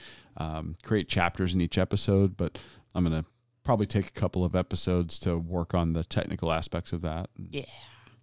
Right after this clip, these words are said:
Speaker 1: you know, that might be a little bit, but
Speaker 2: We'll work it out. But really what you should do is subscribe in iTunes or Apple Podcasts or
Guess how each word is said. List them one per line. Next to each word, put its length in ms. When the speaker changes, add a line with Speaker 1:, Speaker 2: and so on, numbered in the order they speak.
Speaker 1:
you 40
know, 140
that 140
might 200
be 80
a 60
little 180
bit, 200
but 120
Speaker 2:
We'll 140
work 260
it 80
out. 300
But 220
really 360
what 200
you 120
should 220
do 220
is 300
subscribe 1400
in 300
iTunes 1200
or 380
Apple 280
Podcasts 1000
or 720